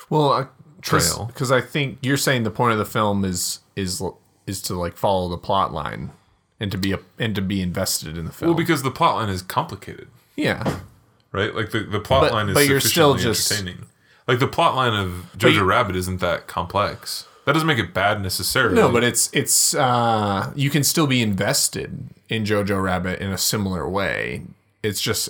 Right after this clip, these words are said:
Speaker 1: it's not that you're, like, trying to, to put the movie together.
Speaker 2: Yeah, I mean, Jojo Rabbit didn't have
Speaker 1: It wasn't a whodunit.
Speaker 2: I'm looking at the list. Comedy, drama, crime. Was Jojo Rabbit drama?
Speaker 1: It was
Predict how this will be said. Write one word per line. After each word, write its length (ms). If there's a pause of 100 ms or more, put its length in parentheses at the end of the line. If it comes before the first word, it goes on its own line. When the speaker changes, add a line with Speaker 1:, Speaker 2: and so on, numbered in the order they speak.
Speaker 1:
it's 200
not 300
that 100
you're, 220
like, 260
trying 360
to, 480 (160)
to 200 (440)
put 320
the 100
movie 320
together. 680 (1120)
Speaker 2:
Yeah, 240
I 80
mean, 240
Jojo 260
Rabbit 200
didn't 200
have 640 (1120)
Speaker 1:
It 60
wasn't 340
a 40
whodunit. 340 (340)
Speaker 2:
I'm 80
looking 200
at 100
the 80
list. 260
Comedy, 320
drama, 280
crime. 540
Was 220
Jojo 140
Rabbit 300
drama? 480
Speaker 1:
It 80
was 440